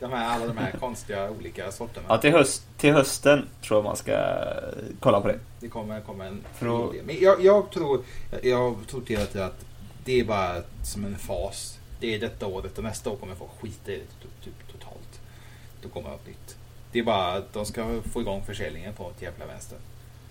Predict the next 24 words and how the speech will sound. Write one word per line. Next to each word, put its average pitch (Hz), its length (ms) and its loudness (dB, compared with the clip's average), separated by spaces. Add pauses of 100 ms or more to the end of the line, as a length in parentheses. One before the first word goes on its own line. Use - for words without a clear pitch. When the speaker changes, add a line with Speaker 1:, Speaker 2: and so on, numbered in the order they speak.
(520)
Speaker 2:
Ja, 135 400 6
fast, 151 260 0 (100)
ja. 143 300 8 (580)
Det 123 80 -2
beror 165 140 4
på, 143 200 4
alltså, 143 220 8
Speaker 1:
Men 120 100 -2 (100)
Speaker 2:
allt 160 260 6
Speaker 1:
hur 127 100 -2 (960)
Speaker 2:
med 135 220 2
det 151 60 4
här, 156 360 8 (220)
det 131 100 8
här 120 100 8
är 110 80 6
just - 300 -4
banden 113 400 4
här 107 200 4 (460)
och, 107 360 -2
eh, 104 180 2
klockorna 104 520 -2
och 127 60 2
det. 104 180 2